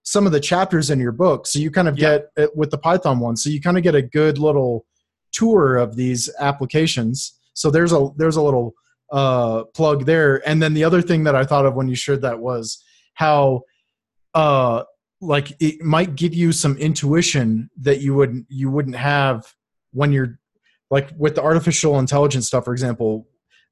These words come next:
Speaker 1: all the work that I've done with that, I've always struggled with, like, what the heck is really <laughs> going on here, you know?
Speaker 2: Right.
Speaker 1: And so is that a, a fair statement? Like, maybe it just gives you some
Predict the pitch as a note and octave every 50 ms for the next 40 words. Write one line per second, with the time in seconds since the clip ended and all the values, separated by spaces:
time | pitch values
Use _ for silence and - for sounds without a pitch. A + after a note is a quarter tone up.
0 | _ - - - D#3+ F#3 G3 F#3 D#3 D#3+ E3 D#3+ - D3 D3 D3 C#3+ B2+ C3 C3
1 | C#3+ D3+ D3 - D#3+ D#3+ D#3 - B2+ C3+ C3+ D#3 F3 E3+ E3 - - - D#3+ D3+
2 | D3+ D3+ D#3 C#3+ A#2+ B2 C3 B2 - B2+ A#2 A2 G#2+ - _ _ _ _ _ _
3 | _ - F#3 F#3 - G3 F3 G3 G3 G3 E3+ C#3 A#2+ A#2+ B2+ D3 D#3+ D#3 D#3 C#3
4 | D3 - C#3+ B2+ C3+ - - G3 - - - C#3 C#3+ D#3+ F3 D3+ - B2+ G#2+ G2+
5 | A2 B2 C3 C3 C3+ C#3+ C#3+ C#3+ - - - - - D3 D3 C#3+ C#3 E3+ E3 D#3+
6 | D#3 - - _ - E3 D#3 - E3 E3 E3 D#3 D#3 D#3 - C#3 C#3+ - E3+ D#3+
7 | D#3 - - - D3 D3 D#3 E3+ E3+ D3+ C3+ B2+ - - C#3 D3 D#3 D3+ D#3 C#3+
8 | C3 C3+ C#3 B2+ - C#3 C3+ B2+ C3+ D3 C#3+ C#3 - D3+ C3+ B2 A#2 A2 A2